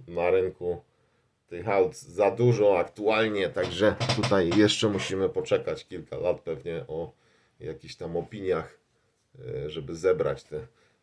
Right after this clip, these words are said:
opinie. Także łączy te silniki w większości to, że mają bezpośredni wtrysk, w większości mają rozrząd na łańcuchu, poza T S I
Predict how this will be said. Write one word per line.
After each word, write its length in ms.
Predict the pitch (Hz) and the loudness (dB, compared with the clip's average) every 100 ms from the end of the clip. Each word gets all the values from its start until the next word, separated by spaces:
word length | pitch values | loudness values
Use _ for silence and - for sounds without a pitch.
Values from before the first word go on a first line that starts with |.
| - | -20
opinie. 520 | 67 - 80 67 64 - _ _ _ _ _ _ _ _ _ _ _ _ _ _ _ _ _ _ - 92 | -20 -14 -10 -8 -10 -14 _ _ _ _ _ _ _ _ _ _ _ _ _ _ _ _ _ _ -18 -4
Także 300 | 95 98 104 | -4 4 8
łączy 340 | 110 127 131 | 10 10 6
te 120 | 127 | 2
silniki 520 | 107 107 104 113 117 98 | 0 -2 -2 -2 -2 -6
w 40 | |
większości 640 | 95 98 - - - 95 | -4 -4 -2 -2 -4 -10
to, 140 | 95 95 | -4 0
że 140 | 95 | 2
mają 240 | 98 92 | 4 4
bezpośredni 640 | 90 92 98 90 92 80 87 | 4 2 0 -6 -6 -6 -8
wtrysk, 340 | - 123 117 | -8 -4 -4
w 60 | 85 | -4
większości 540 | 90 90 - 90 - | -4 -4 -2 -4 -4
mają 320 | 87 90 87 87 | -2 2 2 4
rozrząd 480 | 90 98 92 90 | 2 4 2 0
na 100 | 87 | 2
łańcuchu, 680 | 85 85 - 131 131 120 120 - _ _ _ _ _ _ _ | 0 0 -2 -6 -2 -2 -2 -6 _ _ _ _ _ _ _
poza 360 | - 120 110 101 | 8 8 10 6
T 400 | 92 110 104 98 | 8 8 10 10
S 320 | 95 92 - - | 8 4 -8 -8
I 380 | 180 170 139 | -4 -2 -2